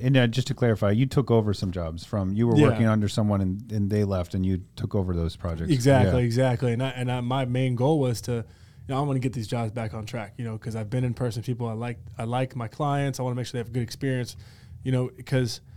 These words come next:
Speaker 2: one of the things I like to preach to my clients as well, or my customers, is, you know, the Failing Way means something to us,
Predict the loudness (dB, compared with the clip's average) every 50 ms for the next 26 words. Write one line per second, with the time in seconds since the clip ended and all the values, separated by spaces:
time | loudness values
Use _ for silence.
0 | -20 -20 -20 -20 -20 _ _ _ _ _ _ -8 -4 0 0 2 2 2 0 0
1 | 0 0 0 0 -2 -2 -4 -6 -8 -6 -4 -4 -4 -6 -6 -6 -6 -6 -6 -6
2 | -6 -6 -6 -6 -8 -8 -10 -8 -6 -4 -2 -2 -2 -2 -4 -6 -6 -6 -6 -6
3 | -6 -6 -8 -8 -8 -8 -8 -8 -6 -6 -6 -6 -6 -8 -10 -12 -16 -16 -14 -12
4 | -8 -4 -2 0 0 0 0 0 0 0 0 0 0 0 -2 -2 -4 -8 -8 -8
5 | -10 -10 -10 -10 -10 -10 -10 -10 -12 -14 -14